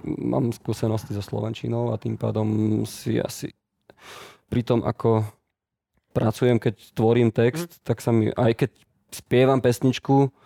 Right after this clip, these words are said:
Speaker 1: tak asi sa mi ľahšie prezentuje sloven-, slovenská vec.
Speaker 2: Hej.
Speaker 1: Vieš. A akože mám rád urobiť ten experiment, urobiť anglickú vec, ale aj to vždycky si vlastne nechám poradiť niekým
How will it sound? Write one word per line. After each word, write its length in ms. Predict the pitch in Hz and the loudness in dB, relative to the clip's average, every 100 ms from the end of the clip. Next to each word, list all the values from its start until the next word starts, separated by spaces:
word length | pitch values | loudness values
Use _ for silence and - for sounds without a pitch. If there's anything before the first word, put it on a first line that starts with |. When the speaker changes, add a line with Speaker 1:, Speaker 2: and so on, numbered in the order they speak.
| _ _ _ | _ _ _
Speaker 1:
tak 160 | 117 110 | -2 0
asi 200 | 110 113 | 0 -2
sa 160 | - | -2
mi 120 | 117 113 | 2 4
ľahšie 580 | 107 113 - 120 107 | 2 0 0 2 2
prezentuje 420 | 101 104 101 98 98 | 0 -2 0 -2 -4
sloven-, 360 | - 101 101 | -2 0 0
slovenská 680 | - - - 101 101 - 110 | -2 -10 -4 -2 -2 -2 -6
vec. 320 | - - - _ _ - | -6 -8 -16 _ _ -10
Speaker 2:
Hej. 220 | 208 311 - _ _ _ _ - | -6 -6 -8 _ _ _ _ -20
Speaker 1:
Vieš. 240 | - - - - _ _ _ _ _ - | -16 -16 -16 -20 _ _ _ _ _ -4
A 120 | 113 110 110 107 104 104 _ _ _ _ _ - | 0 2 4 4 2 -2 _ _ _ _ _ -6
akože 400 | 123 113 104 - _ _ _ _ _ _ | -2 0 -2 -4 _ _ _ _ _ _
mám 360 | - 120 131 139 | 2 4 6 4
rád 180 | 151 143 | 2 2
urobiť 420 | 139 131 131 - | 2 4 2 0
ten 140 | 131 127 | 2 2
experiment, 760 | 120 - 135 127 131 131 131 - - - | 2 2 2 4 4 2 0 -4 -20 -10
urobiť 280 | - 113 113 | -2 0 2
anglickú 420 | 110 113 120 - 120 | 2 2 0 0 2
vec, 320 | 131 - - _ _ - - - | 2 0 -16 _ _ -20 -20 -2
ale 320 | 113 110 113 | 2 4 4
aj 180 | - 110 | 4 2
to 100 | 110 | 2
vždycky 320 | 117 117 - | 0 0 -4
si 140 | 123 - | -4 0
vlastne 260 | 110 101 110 | 0 2 0
nechám 260 | 104 110 | 2 0
poradiť 580 | 101 110 113 104 - - | 0 2 2 0 -4 -2
niekým 720 | 107 107 107 113 107 104 104 | 2 2 2 2 2 2 0